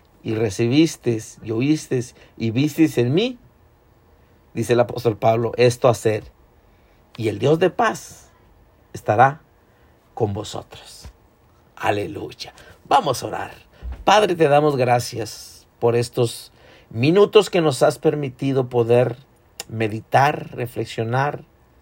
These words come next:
escudriñar, leer tu palabra. Gracias, Padre, porque con la ayuda de tu Espíritu Santo, nuestros pensamientos, aquellos pensamientos que vamos a dejar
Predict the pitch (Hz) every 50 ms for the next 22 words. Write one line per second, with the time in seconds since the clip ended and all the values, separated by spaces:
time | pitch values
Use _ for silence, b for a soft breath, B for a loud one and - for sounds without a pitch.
0 | _ _ - 123 - - 170 165 170 160 151 139 127 117 123 120 - - _ _
1 | _ _ - - 123 120 117 127 127 120 - - 131 120 - 123 120 113 117 123
2 | - - _ _ _ _ b b b b b b b b b b b b b -
3 | 131 156 165 170 180 - - 190 160 - - - 156 160 160 165 160 160 139 131
4 | 123 - - 139 127 120 120 120 113 113 - _ _ _ b b b b b b
5 | b b b - - 151 147 139 131 120 139 160 165 170 170 165 160 139 165 147
6 | 123 - - 151 147 156 156 160 151 - - 113 113 107 110 - - - - -
7 | _ b b b b b b b b _ _ _ _ - 127 135 127 - 131 117
8 | - - 127 123 117 - 120 117 123 139 156 170 165 160 - 123 - - - -
9 | - - _ _ _ _ _ _ _ - _ _ _ _ _ _ _ _ _ _
10 | _ _ _ _ _ _ _ _ _ _ - - - 110 - - 147 160 180 165
11 | - 180 165 135 143 135 135 143 160 156 - 156 - - 139 135 143 143 156 147
12 | 151 147 139 127 120 131 147 143 131 127